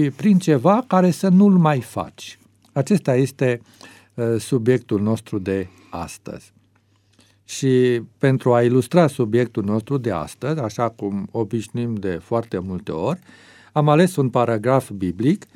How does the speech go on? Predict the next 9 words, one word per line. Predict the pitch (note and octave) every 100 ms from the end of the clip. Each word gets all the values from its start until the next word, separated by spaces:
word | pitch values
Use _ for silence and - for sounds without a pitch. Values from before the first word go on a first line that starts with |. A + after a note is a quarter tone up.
| _ _
un | - D3
paragraf | C3+ A#2+ A2+ B2+ C#3 C#3
din | C3 F#3+ F#3
Evanghelii, | D#3 A#2+ G#2 G2 F#2+ F#2+ C#3 - _ _ - - _ _
un | A#2 A#2+
paragraf | A#2 C3 B2+ D3 C#3
foarte | - F3 B2+ -
cunoscut | A2 A#2 A2 G2+ - A#2+
de | G#2 G2